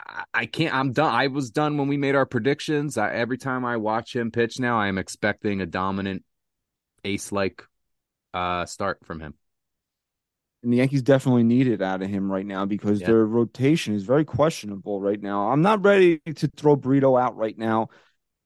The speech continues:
Speaker 2: uh, even after that disaster of an outing. I'd like to see what he does, how he backs that up, how he rebounds
Speaker 1: Yeah.
Speaker 2: from that. Uh, and to, uh, somebody's gotta get back, though, to get Clark Schmidt out of this rotation, honestly.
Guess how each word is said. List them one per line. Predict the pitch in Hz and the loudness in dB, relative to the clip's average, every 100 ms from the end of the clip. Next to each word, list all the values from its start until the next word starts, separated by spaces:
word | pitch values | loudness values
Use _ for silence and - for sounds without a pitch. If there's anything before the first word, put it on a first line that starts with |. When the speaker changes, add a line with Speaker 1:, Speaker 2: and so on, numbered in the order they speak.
| - | 0
Speaker 2:
uh, | 107 107 101 | 4 4 4
even | 127 139 139 | 4 4 4
after | 135 131 | 2 2
that | 123 113 | 2 2
disaster | 120 113 104 123 127 - 117 110 | 0 -4 -2 -2 -2 -4 -2 -2
of | 104 110 | -2 -4
an | 107 | -2
outing. | 107 104 107 | -2 -2 -2
I'd | 107 | -2
like | 110 123 | -2 -2
to | 117 | -4
see | - | -6
what | 113 110 | -4 -2
he | 110 | -2
does, | 113 107 | 2 0
how | 110 107 | 2 0
he | 107 | -2
backs | - 110 107 - | -2 -4 -4 -4
that | 104 | -2
up, | 104 101 | -2 -2
how | 104 | -2
he | 101 | -2
rebounds | 95 107 110 101 98 95 | 0 0 0 0 -2 -4
Speaker 1:
Yeah. | |
Speaker 2:
from | 80 98 | -4 -6
that. | 92 90 87 _ - | -4 -6 -10 _ -6
Uh, | 95 98 90 90 - _ | -2 0 -2 -4 -10 _
and | 113 110 104 92 107 - _ _ _ _ _ - | -2 0 0 -2 -14 -20 _ _ _ _ _ -4
to, | 127 - - _ _ | -2 -4 -12 _ _
uh, | - - - _ _ _ - - _ - | -12 -12 -16 _ _ _ -20 -20 _ -16
somebody's | - - 190 170 139 117 | -6 2 4 6 6 4
gotta | 127 113 | 2 2
get | 113 104 | 0 -2
back, | 110 98 95 _ - | -4 -6 -8 _ -8
though, | 101 98 | -4 -2
to | 110 | -2
get | 107 110 | 0 -2
Clark | - 110 107 | -2 -4 -4
Schmidt | - 110 | -6 -6
out | 101 98 | -4 -4
of | |
this | 90 - | -6 -8
rotation, | 92 - 90 87 85 92 - | -12 -10 -12 -12 -14 -14 -8
honestly. | 107 104 92 - - 85 92 | -2 0 0 -6 -12 -10 -10